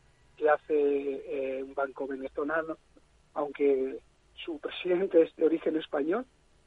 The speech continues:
eh, Juan Carlos Escotet. Y luego es otro banco que hay aquí, que es muy interesante, que pasa un poco desapercibido, que es el Banco Ecuatoriano Pichincha, ¿no? Eso es en el, en el ámbito financiero. Luego están las constructoras,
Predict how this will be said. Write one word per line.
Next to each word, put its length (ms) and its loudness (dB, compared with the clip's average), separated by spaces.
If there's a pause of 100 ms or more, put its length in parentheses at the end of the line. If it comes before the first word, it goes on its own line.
(280)
eh, 560 -4 (800)
Juan 120 -6
Carlos 320 -2
Escotet. 420 -4 (400)
Y 60 -2
luego 220 12
es 80 8
otro 220 12
banco 340 12
que 80 8
hay 140 12
aquí, 280 4
que 120 8
es 100 4
muy 160 2
interesante, 640 2
que 220 4 (120)
pasa 220 0
un 80 -6
poco 260 2
desapercibido, 800 -2
que 80 -14
es 80 -10
el 80 -4
Banco 260 2
Ecuatoriano 600 2
Pichincha, 560 -6
¿no? 120 -14 (840)
Eso 220 2
es 100 -2
en 140 4
el, 340 2
en 180 -6
el 100 0
ámbito 380 -2
financiero. 580 0
Luego 180 6
están 200 4
las 140 2
constructoras, 800 6